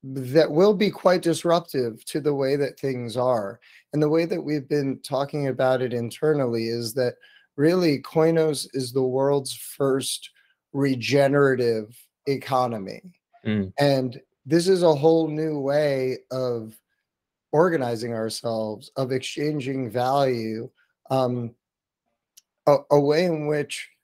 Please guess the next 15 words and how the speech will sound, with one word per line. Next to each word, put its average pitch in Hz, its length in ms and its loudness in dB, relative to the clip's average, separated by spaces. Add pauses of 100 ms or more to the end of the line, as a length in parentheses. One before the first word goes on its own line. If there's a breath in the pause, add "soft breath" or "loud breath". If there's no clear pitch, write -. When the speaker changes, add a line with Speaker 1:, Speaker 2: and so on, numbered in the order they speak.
(340)
Speaker 1:
value 156 360 4
exchange 151 720 -4
is 127 240 -6
mediated 131 960 -2 (580)
by 135 520 4 (460)
a 147 100 2
regenerating 135 1160 -2
asset 135 560 -4 (240)
instead 151 540 2
of 147 120 0
an 135 140 0
asset 131 680 -4
that 131 240 -4
you 135 240 -2
just 127 440 -2